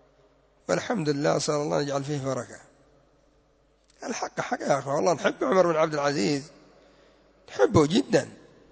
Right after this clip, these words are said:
عد من الخلفاء الراشدين، لكن الحق حق، لا يرفع أحد فوق منزلته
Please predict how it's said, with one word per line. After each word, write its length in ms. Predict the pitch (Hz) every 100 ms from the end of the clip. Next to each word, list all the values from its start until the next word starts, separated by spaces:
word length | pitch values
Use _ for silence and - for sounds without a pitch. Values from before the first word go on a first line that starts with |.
| - _ _ _ _ _ _ _ _ _ _ _ _
عد 280 | - 190 175
من 180 | 160 156
الخلفاء 520 | 143 151 151 151 -
الراشدين، 560 | - 175 151 151 139 139
لكن 260 | 190 170
الحق 300 | 196 - 415
حق، 220 | - - - - - _ _ _ _ _ _ _ _ _ _ _ _ _ _ _ _ _ _ _ _ _ _ _ _ -
لا 180 | 123 190
يرفع 420 | 214 175 175 156
أحد 260 | 151 170 147
فوق 180 | 151
منزلته 600 | 139 143 139 135 117 -